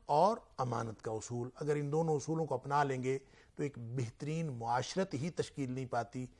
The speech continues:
بلکہ ایک بہترین ریاست تشکیل پا جاتی ہے۔ وہی ریاست ناظرین کرام جس کو ہم ریاست مدینہ کہتے ہیں،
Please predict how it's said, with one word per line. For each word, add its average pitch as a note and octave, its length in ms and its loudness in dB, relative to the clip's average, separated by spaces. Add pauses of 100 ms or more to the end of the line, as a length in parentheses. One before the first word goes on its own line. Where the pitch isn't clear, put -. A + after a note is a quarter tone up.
(200)
بلکہ C3+ 280 -2
ایک C3 260 -4
بہترین B2+ 640 -6 (400)
ریاست C#3+ 460 4
تشکیل D3 300 -4
پا B2+ 180 0
جاتی B2 380 -4
ہے۔ C3 160 -2 (360)
وہی C3+ 320 6
ریاست E3+ 420 6
ناظرین C3+ 360 0
کرام B2+ 280 -2 (400)
جس C#3 240 -4
کو C#3 200 0
ہم C#3 120 -4 (400)
ریاست C3+ 480 2 (160)
مدینہ B2+ 400 4 (140)
کہتے C#3+ 280 2
ہیں، C3 160 -2